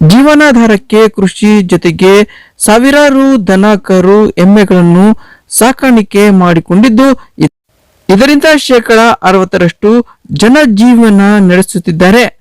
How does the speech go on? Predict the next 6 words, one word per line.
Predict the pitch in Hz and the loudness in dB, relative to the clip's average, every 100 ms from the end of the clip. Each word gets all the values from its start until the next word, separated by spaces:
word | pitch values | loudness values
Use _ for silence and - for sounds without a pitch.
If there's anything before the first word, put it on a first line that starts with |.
| _ _ _ _ 220 | _ _ _ _ -4
ಈ | |
ಸ್ಥಳವನ್ನು | 214 294 330 330 254 262 269 254 _ - | -2 0 0 0 2 2 0 -4 _ -6
ಪರಿಭಾವಿತ | 214 269 220 220 208 196 208 | -2 0 0 0 -2 -4 -2
ಅರಣ್ಯ | 202 185 208 247 247 | -2 0 0 2 0
ಪ್ರದೇಶವೆಂದು | - 175 190 180 175 214 202 233 233 | -2 -2 0 -2 -2 0 2 0 0
ಘೋಷಿಸಿದರೆ | 185 208 196 185 175 190 254 277 277 - | 0 0 0 -4 -4 0 0 0 -2 -10